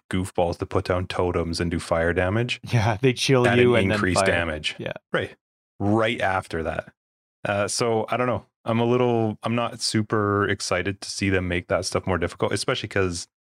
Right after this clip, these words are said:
Speaker 1: I mean, I, I've not been quiet about it. I hate leveling. So I'm not really excited about doing that. But to me, the,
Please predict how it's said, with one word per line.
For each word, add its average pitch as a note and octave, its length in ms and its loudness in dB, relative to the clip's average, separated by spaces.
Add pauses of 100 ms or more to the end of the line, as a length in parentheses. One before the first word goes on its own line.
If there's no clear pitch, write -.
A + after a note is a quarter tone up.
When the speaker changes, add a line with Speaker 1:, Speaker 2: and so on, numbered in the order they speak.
(220)
Speaker 1:
I - 80 -2
mean, F#2 140 0
I, F#2+ 180 -2
I've G2 80 0
not G2+ 140 -2
been F#2+ 80 -2
quiet F#2 240 0
about F2 160 0
it. F2 40 2
I F2 100 0
hate F2+ 240 -4
leveling. E2+ 420 -2 (920)
So - 140 -6
I'm F2+ 60 -2
not F2+ 180 0
really F2+ 260 0
excited E2+ 340 -2
about E2+ 260 -2 (200)
doing F2 220 -2
that. D#2+ 220 -2
But E2+ 180 0 (500)
to A2 100 0
me, B2+ 200 4
the, G2+ 540 0